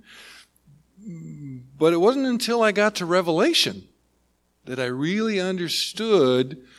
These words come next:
the total impact and, and revelation of, of what God was, was wanting to talk about today. And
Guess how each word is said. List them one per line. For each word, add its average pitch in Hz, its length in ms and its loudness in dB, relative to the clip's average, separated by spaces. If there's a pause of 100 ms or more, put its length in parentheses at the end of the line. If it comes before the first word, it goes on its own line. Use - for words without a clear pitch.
(380)
the 139 100 -4
total 156 580 -2
impact 165 760 -4
and, 135 280 -10
and 127 380 -10
revelation 135 680 -4
of, 117 240 -10
of 117 180 -6
what 135 380 -4
God 139 340 -4
was, 120 300 -8
was 113 320 -8
wanting 120 460 -2
to 117 100 -8
talk 113 320 -6
about 98 320 -10
today. 95 320 -12 (1120)
And 175 440 2